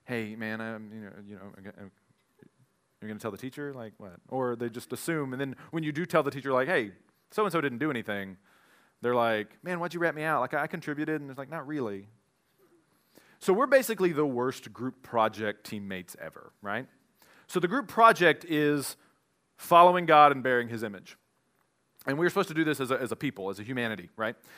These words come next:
And we totally stink it up, starting with the Garden of Eden, and we just don't really do much better from there. Jesus Christ puts on flesh, the incarnation, dwells among us, enters into the group project. He's a late addition, but he's there. I'm just kidding.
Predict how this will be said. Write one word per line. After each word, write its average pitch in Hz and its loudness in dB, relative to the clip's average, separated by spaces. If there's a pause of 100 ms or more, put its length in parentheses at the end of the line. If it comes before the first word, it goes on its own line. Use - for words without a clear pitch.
(140)
And 151 0
we 143 -4
totally 190 0
stink 139 -8
it 117 0
up, - 0 (120)
starting 165 6
with 151 -2
the 135 -2
Garden 110 0
of 95 -6
Eden, 95 -8 (240)
and 143 2 (120)
we 135 -6
just 147 -6 (440)
don't 135 -2
really 123 -2
do 113 -8
much 104 -10
better 98 -4
from 95 -14
there. 95 -8 (440)
Jesus 247 -4
Christ 185 4 (1200)
puts 151 -2
on 202 4
flesh, 160 2
the 147 -6
incarnation, 165 0
dwells 165 4
among 165 4
us, 156 2
enters 220 0
into 202 -2
the 175 0
group 170 0
project. 143 4
He's 160 -6
a 170 2
late 180 6
addition, 160 0
but 143 0
he's 135 -6
there. 123 2
I'm 107 -14
just - -20
kidding. 87 -12